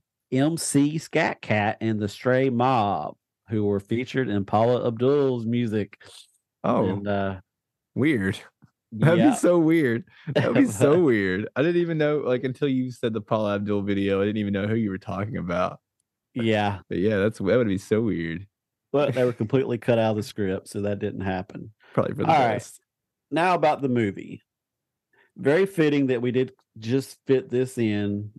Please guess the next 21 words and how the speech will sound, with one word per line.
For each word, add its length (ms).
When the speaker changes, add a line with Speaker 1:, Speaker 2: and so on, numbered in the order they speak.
Speaker 1:
in 460
our 400
month 380
of 100
basketball, 720
because 680
if 120
this 180
information 500
is 60
still 220
current 400
<laughs> 80
and 220
correct, 600
it 120
is 140
the 140
highest 480
grossing 680
basketball 800